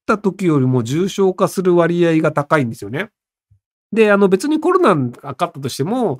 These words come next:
その三十代、四十代とか別に死なないじゃんっていうのは、まあ、それは正しいんですよ。あんまり死なないんですよ。ただ、あの、後遺症残ってる人って結構残り続けるんですよね。だから、ちょうど蜂蜜二郎さんの、あの、記事を見たんですけども、蜂蜜二郎さん五十代ですけど、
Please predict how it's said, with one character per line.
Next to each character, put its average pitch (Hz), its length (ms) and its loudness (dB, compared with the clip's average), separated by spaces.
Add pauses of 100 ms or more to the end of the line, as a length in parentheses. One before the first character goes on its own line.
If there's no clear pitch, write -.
(280)
そ 208 100 0
の 190 60 4
三 262 200 4
十 311 140 2
代、 254 140 4
四 170 140 6
十 170 120 2
代 156 100 2
と 151 60 -6
か 127 80 2
別 127 200 -4
に 220 80 0
死 - 140 -4
な 202 80 0
な 269 120 0
い 247 80 0
じ 185 80 2
ゃ 143 100 4
ん 123 40 0
っ - 20 -4
て 135 80 -2
い 135 40 2
う - 40 -2
の 147 60 2
は、 190 40 0
ま 370 100 6
あ、 302 40 0
そ 381 100 0
れ 381 80 2
は 359 80 0
正 302 180 2
し - 80 -4
い - 40 -4
ん - 40 -2
で - 40 -2
す - 80 -10
よ。 - 80 -10
あ 170 60 -2
ん 240 60 0
ま 247 80 2
り 220 60 2
死 208 100 -4
な 196 140 4
な 165 80 0
い - 20 2
ん 131 40 0
で - 60 -4
す - 60 -16
よ。 - 60 -20 (680)
た 330 80 -2
だ、 208 180 6
あ 160 60 6
の、 147 200 2
後 339 320 2
遺 339 80 4
症 349 360 2
残 320 260 2
っ 339 40 -2
て 214 200 0
る 156 80 4
人 135 160 0
っ 123 40 0
て 139 440 2 (300)
結 370 160 -2 (100)
構 208 160 6
残 160 220 4
り 170 60 6
続 170 180 0
け 190 100 8
る 151 60 6
ん - 20 4
で 113 40 2
す 101 40 -6
よ 107 60 -4
ね。 127 220 0 (120)
だ 185 120 -6
か 196 100 0
ら、 170 80 -6
ち - 80 -6
ょ 240 40 -2
う - 40 -2
ど 240 60 0
蜂 196 320 -4
蜜 247 260 -4
二 233 220 -2
郎 202 180 4
さ 120 200 0
ん 113 120 -2
の、 104 160 -8 (160)
あ 135 120 -2
の、 123 460 -2
記 175 140 -6
事 151 100 -4
を 127 60 -2
見 127 80 -4
た 120 100 -10
ん 104 40 -16
で 107 60 -16
す - 60 -14
け - 60 -8
ど 196 80 -8
も、 196 80 -4
蜂 175 180 -4
蜜 254 260 -2
二 254 60 -2
郎 240 80 -2
さ 156 80 0
ん 117 60 -2
五 120 140 -2
十 151 180 0
代 113 100 -6
で 110 80 -10
す - 60 -16
け 131 80 -4
ど、 151 240 2